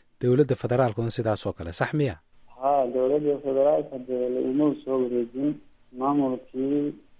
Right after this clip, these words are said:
Speaker 2: la rabay inuu soo wareejiyana uma soo wareejin. Eh, ayaguna hadda gacanta iguma hayaano. Si maarata ehel ahaan un baan guri ugu noolahay. Hadda ay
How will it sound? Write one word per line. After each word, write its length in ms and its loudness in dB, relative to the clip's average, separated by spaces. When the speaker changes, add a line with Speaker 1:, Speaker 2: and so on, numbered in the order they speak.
Speaker 2:
la 80 -10
rabay 340 0
inuu 280 -4
soo 180 -2
wareejiyana 540 -2
uma 240 -2
soo 160 -8
wareejin. 460 -4
Eh, 440 2
ayaguna 380 4
hadda 180 -2
gacanta 300 2
iguma 260 2
hayaano. 500 2
Si 60 -8
maarata 440 0
ehel 300 -2
ahaan 360 2
un 120 -2
baan 180 0
guri 180 2
ugu 180 2
noolahay. 360 2
Hadda 180 -2
ay 100 4